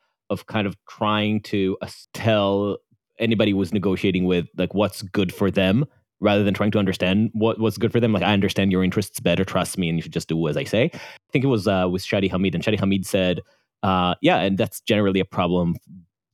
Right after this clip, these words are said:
for the left, right? That the left tends to do that." And Jonah Goldberg, who was hosting the podcast, responded saying that, "Yeah, it's, it's something that I'd say that maybe both sides sometimes do, but I think that the, the difference is that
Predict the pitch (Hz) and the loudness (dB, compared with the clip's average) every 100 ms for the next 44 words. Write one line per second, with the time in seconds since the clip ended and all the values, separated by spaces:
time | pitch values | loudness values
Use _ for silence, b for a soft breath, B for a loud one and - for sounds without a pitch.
0 | _ 107 92 98 135 110 - 98 95 87 | _ -4 -2 2 2 0 -2 -2 -2 -2
1 | 90 98 - - 98 - 87 131 104 82 | 0 -2 -2 -4 -6 -6 -4 0 0 -2
2 | - B _ 120 113 - 117 98 127 117 | -6 B _ 0 0 -2 -10 -2 0 0
3 | 101 165 175 107 92 92 110 101 104 - | 2 0 2 -2 -2 -2 -4 -2 -4 0
4 | 156 - 107 107 - 107 98 107 101 B | -2 0 -2 -2 -2 0 0 0 -2 B
5 | B - 117 b b - 180 - - - | B -6 -6 b b 0 2 2 -4 -4
6 | 151 180 220 156 113 131 113 135 113 104 | 2 2 4 2 2 0 2 2 4 2
7 | 110 98 127 160 - 98 92 104 98 101 | 2 2 2 0 2 0 0 0 0 0
8 | 90 87 - 170 104 110 b b _ 120 | -2 -4 0 2 2 -2 b b _ 2
9 | 120 202 196 180 143 117 104 107 - 113 | 2 2 2 0 0 2 2 2 -2 -2
10 | 95 175 160 139 110 110 | 2 2 2 2 2 0